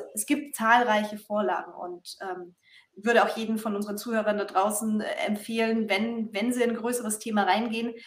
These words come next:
einfach mal zu schauen, was gibt es denn so an frei verfügbaren Assessments und das schon mal durchzuklicken und vielleicht schon mal zu machen,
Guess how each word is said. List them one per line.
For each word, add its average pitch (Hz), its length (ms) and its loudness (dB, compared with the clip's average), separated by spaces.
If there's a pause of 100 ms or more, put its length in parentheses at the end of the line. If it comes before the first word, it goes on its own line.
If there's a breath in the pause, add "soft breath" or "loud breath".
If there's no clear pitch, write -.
(220 loud breath)
einfach 220 280 2
mal 226 160 4
zu 226 80 -4
schauen, 220 260 2
was 214 140 0
gibt 269 160 -4
es 254 100 -2
denn 226 160 0
so 220 60 0
an 208 100 4
frei 214 240 4
verfügbaren 220 560 0
Assessments 226 500 -2
und 208 160 -2
das 285 240 6
schon 240 140 0
mal 220 140 6
durchzuklicken 240 800 -4
und 214 240 0
vielleicht 208 480 2
schon 226 100 -8
mal 196 160 0
zu 208 140 -4
machen, 240 340 -2